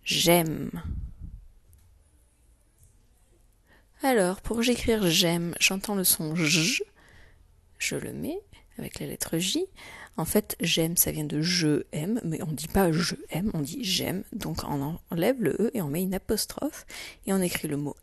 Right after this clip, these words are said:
aime à côté avec A I pour le son E, comme L et me.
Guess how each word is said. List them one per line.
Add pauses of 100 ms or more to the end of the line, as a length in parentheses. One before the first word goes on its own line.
aime
à
côté
avec (160)
A (240)
I (160)
pour
le
son (220)
E, (520)
comme (160)
L (360)
et
me.